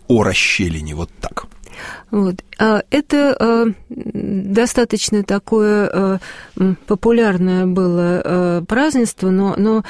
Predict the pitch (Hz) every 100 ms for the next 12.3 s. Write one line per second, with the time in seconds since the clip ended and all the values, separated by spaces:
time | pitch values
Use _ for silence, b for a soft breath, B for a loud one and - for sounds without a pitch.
0 | B - 202 262 311 240 - 208 196 202
1 | 247 269 - 180 190 185 208 214 214 262
2 | 262 214 - - - 220 208 - 202 202
3 | 220 220 202 202 214 285 320 - 151 156
4 | - B B B - 185 185 190 185 185
5 | 196 190 - 190 - 175 165 - 170 -
6 | - 170 175 - 143 147 160 - B B
7 | B B B - 208 220 226 - 247 262
8 | 311 285 254 247 - - 254 240 - 214
9 | 196 185 202 196 196 196 190 - 175 175
10 | 175 165 - 208 - 185 - - 180 180
11 | 190 185 180 190 - 311 339 - B B
12 | - 190 190